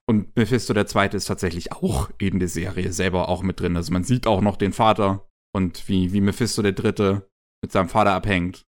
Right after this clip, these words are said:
Es gibt auch eine Episode, wo Mephisto der Zweite dann tatsächlich mal einen Fall löst statt der Dritte.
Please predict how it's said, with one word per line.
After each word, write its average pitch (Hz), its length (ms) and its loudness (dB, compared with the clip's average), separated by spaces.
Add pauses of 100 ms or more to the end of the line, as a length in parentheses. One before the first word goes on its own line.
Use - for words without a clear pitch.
Es - 60 -10
gibt - 140 -2
auch 95 80 -4
eine 104 200 2
Episode, 98 440 -2
wo 98 80 -2
Mephisto 98 420 0
der 98 120 0
Zweite 117 340 0
dann 101 180 -6
tatsächlich 98 680 -4 (380)
mal 110 100 2
einen 101 180 0
Fall 101 260 2
löst 98 380 0
statt - 240 -2
der 110 60 -2
Dritte. 98 480 0